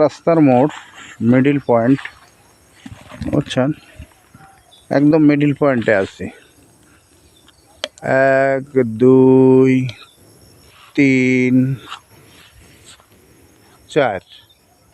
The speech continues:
চার রাস্তার মোড়। এদিকে আর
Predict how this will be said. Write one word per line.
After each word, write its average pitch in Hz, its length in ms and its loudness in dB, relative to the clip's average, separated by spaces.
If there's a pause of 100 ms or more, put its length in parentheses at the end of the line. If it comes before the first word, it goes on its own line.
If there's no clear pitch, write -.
(640)
চার 147 140 0 (100)
রাস্তার 127 360 -6
মোড়। 90 180 -4 (2250)
এদিকে 160 300 2
আর 156 80 0